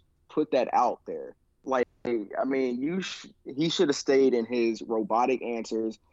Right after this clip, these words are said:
And, like, you know, "We try to look at everything, and, uh, you know, we work on the progr-, the,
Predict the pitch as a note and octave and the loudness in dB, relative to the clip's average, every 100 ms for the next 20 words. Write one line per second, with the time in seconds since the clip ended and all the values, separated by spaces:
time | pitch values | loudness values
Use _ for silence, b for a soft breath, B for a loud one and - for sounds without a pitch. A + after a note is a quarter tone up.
0 | _ - A2 G#2+ G#2 G2 A2+ A2+ A2 A2+ | _ -4 0 2 0 0 2 2 2 0
1 | A2 A2 G#2+ A2 A2 A2 A2 A2 G2+ F#2+ | 0 0 0 0 0 -2 -2 -2 -2 -4
2 | F#2+ F#2 F#2 F2+ F2 F2 G#2 G2 G2 G2+ | -4 -2 0 0 0 -2 -2 -2 0 -2
3 | - A2 A#2 A2+ A2 F#2+ A2 A2 G#2+ - | -4 -2 0 0 0 0 0 0 0 -2
4 | F#2 F2+ | -4 -4